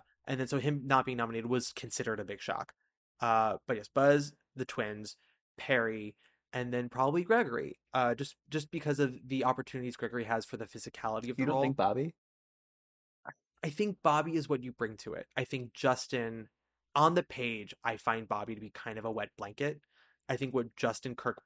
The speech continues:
Speaker 1: brings to it
Speaker 2: He was fabulous.
Speaker 1: He is. And, and, and obviously, like, there is, there's material there for him to work with. But I think a role like Buzz is almost actor proof. You can, having a great actor doing it makes a world of difference,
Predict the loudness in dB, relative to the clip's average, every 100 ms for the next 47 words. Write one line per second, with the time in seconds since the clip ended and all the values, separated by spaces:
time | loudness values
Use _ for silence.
0 | _ _ -10 -8 -10 -2 2 4 4 0
1 | -10 -18 -2 -2 0 -4 -6 -4 0 0
2 | 0 0 2 2 0 0 0 0 0 -6
3 | _ 2 4 6 4 4 2 2 2 0
4 | _ _ _ _ -4 2 2 2 0 4
5 | 4 4 0 -4 -8 -10 -2 -2 -2 -8
6 | -12 _ _ -16 -8 0 2 2 -2 _
7 | _ -2 0 0 -2 2 4 4 2 2
8 | 4 4 2 -2 -8 -12 _ _ _ _
9 | _ _ 4 6 6 4 2 -4 -4 -6
10 | -10 -10 -12 -10 -4 -2 0 -4 -4 _
11 | 0 2 2 -2 0 2 2 0 -2 -6
12 | -6 -4 -6 -8 -8 -6 -4 -4 -4 -10
13 | -8 -8 -8 -12